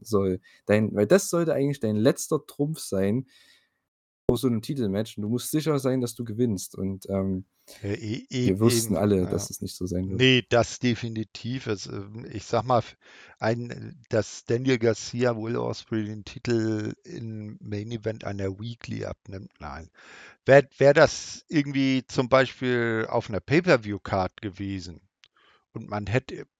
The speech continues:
Speaker 2: ich sag jetzt mal zum Beispiel in der Zero Hour, wo ja auch ganz gerne mal so Backstage-Interviews noch gemacht werden, hätte er da diese Line gebracht, ne? Dann hätte ich das eher verstanden, aber nicht so bei der Weekly. Das war klar, dass, äh,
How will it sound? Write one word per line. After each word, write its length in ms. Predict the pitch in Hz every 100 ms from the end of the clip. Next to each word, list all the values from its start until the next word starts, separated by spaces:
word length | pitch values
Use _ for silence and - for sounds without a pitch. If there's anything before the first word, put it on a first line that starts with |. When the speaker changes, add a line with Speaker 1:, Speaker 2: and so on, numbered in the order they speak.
| _
Speaker 2:
ich 120 | -
sag 220 | - 87
jetzt 180 | 135 -
mal 120 | 127
zum 180 | - 110
Beispiel 320 | 107 117 -
in 80 | 117
der 140 | 107 101
Zero 380 | 98 147 185
Hour, 600 | 147 110 113 107 107 104 104 107
wo 160 | 113 120
ja 120 | 113
auch 180 | 107 -
ganz 240 | 123 -
gerne 200 | 123 117
mal 200 | 113 110
so 100 | 104
Backstage-Interviews 1120 | 101 113 - 123 107 117 104 104 107 104 - _ - - - - -
noch 140 | 104
gemacht 380 | - 101 95 -
werden, 180 | 110 104
hätte 360 | - 95 110
er 40 | 98
da 260 | - 156
diese 280 | 214 175 117
Line 380 | 107 101 95 92
gebracht, 540 | 87 - 87 78 78
ne? 260 | - 123 208 - - - - _
Dann 240 | 98 98 123
hätte 240 | 156 165
ich 100 | 147
das 280 | 156 143 -
eher 240 | 139 135
verstanden, 460 | - 98 - 104 101
aber 120 | 104
nicht 200 | 104 101
so 120 | 127
bei 160 | 110 107
der 220 | 104 95
Weekly. 300 | 120 - 104
Das 240 | 98 - 104
war 100 | 98
klar, 300 | - 95 104
dass, 200 | 101 -
äh, 360 | - 104 98